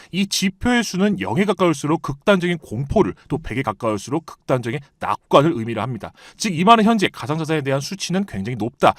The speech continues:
즉 굉장히 긍정적으로 보인다는 말이겠죠. 자, 또한 지금 상승장이 나온 건 좋은데 이게 금방 끝나는 건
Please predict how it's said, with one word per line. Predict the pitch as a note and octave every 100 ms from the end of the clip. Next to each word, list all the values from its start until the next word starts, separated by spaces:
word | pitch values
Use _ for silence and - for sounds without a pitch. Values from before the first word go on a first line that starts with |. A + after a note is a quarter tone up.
| - -
즉 | - G#3
굉장히 | - A#2+ D3 B2 A2
긍정적으로 | - - C#3 F#3+ A3+ G3 E3+
보인다는 | F#3 A2+ G#2+ A2 A#2
말이겠죠. | C#3 C3 - F#2 D#2+ _ _ _ _ _ _
자, | - F3+
또한 | C4+ C4+
지금 | A3 A#3
상승장이 | B3+ C4 C#4 B3+ B3
나온 | B2+ D3+ F#3
건 | G3+
좋은데 | - A#2+ G#3+ G3+ F#2+ G2+ G2+
이게 | G#2+ D3+ G#3
금방 | - C#3 E3 A#3+
끝나는 | A3+ A#3 A3+ G#3+
건 | G#3